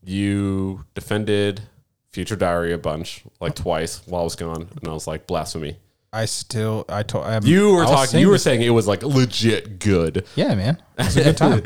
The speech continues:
Speaker 1: <laughs> No, it's not.
Speaker 2: It was a good
Speaker 1: It's,
Speaker 2: time.
Speaker 1: it's nostalgia.
Speaker 2: I'm
Speaker 1: It's not.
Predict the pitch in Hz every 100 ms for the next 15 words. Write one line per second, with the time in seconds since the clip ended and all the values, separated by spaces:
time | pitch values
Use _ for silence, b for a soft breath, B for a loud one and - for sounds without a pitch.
0 | - - 147 131 147 - - 76 - 120
1 | 120 170 170 117 B B 139 143 151 135
2 | 113 95 82 - 110 135 101